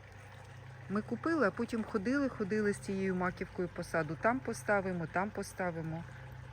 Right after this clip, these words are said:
А воно ніде не вписується, всюди заважає.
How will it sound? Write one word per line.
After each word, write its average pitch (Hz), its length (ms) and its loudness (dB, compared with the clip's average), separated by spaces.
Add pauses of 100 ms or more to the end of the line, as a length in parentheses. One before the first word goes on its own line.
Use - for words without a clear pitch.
А 160 100 4
воно 190 520 2 (160)
ніде 175 380 0
не 214 120 -2
вписується, 139 920 -4
всюди 190 460 -4
заважає. 147 600 0